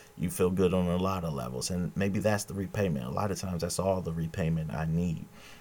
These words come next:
Um, but he who is gracious, he who is gracious and lends a hand to the poor lends to the Lord. So we are giving. That's an act of praise. That is an act of worship.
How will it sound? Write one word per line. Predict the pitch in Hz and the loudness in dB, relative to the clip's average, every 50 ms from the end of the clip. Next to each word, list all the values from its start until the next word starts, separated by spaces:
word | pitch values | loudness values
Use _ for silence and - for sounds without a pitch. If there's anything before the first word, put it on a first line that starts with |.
| - - - | -20 -10 -2
Um, | 80 82 82 80 80 - | 2 2 4 4 4 2
but | 92 90 - | 0 0 0
he | - 113 120 127 | 0 0 2 4
who | 120 107 101 | 4 4 4
is | 95 82 | 2 0
gracious, | - - 87 92 98 113 113 - - 165 160 - | -4 0 2 4 4 4 4 2 0 -2 -4 -2
he | - 113 113 113 | 0 0 0 2
who | 113 110 104 | 2 2 2
is | 98 90 82 | 2 2 0
gracious | - - 92 98 107 104 - - 90 87 82 - - | -2 0 2 2 2 2 0 -2 -2 -4 -4 -4 -2
and | 90 85 82 82 82 | 0 2 2 2 4
lends | 87 95 113 123 107 87 | 2 2 2 2 2 0
a | 85 85 | 0 0
hand | 82 82 78 78 82 80 | 0 0 0 0 0 -2
to | - 85 | -2 -2
the | 73 80 | -4 -4
poor | 80 - - 82 78 76 78 80 - - - - - - - - - - | -6 -2 -2 -2 0 0 -2 -6 -10 -14 -20 -20 -20 -20 -20 -20 -16 -8
lends | - 82 92 95 95 92 92 92 85 - - | 0 4 4 6 8 6 6 4 2 0 -4
to | - - 95 | -2 0 0
the | 85 82 | 0 0
Lord. | 80 80 80 82 80 55 - - | 2 4 4 4 4 4 0 -2
So | - - | -2 0
we | 82 87 92 95 | 0 2 4 4
are | 95 90 85 | 4 4 4
giving. | 85 82 87 92 98 87 85 78 78 78 | 2 2 4 4 4 4 2 2 4 2
That's | 80 85 82 80 | 2 0 0 0
an | 87 87 85 | 0 0 2
act | 85 87 85 - | 2 0 0 -2
of | 80 78 - - | -4 -6 -4 0
praise. | - 95 92 98 95 87 | 4 4 4 4 4 2
That | - 87 80 | 0 -2 -2
is | 73 76 80 | -2 -2 -2
an | 80 87 | 0 0
act | 87 85 82 - | 0 0 -2 -4
of | 82 80 | -4 0
worship. | 82 90 92 87 - - 82 78 | 2 4 4 4 2 0 0 -2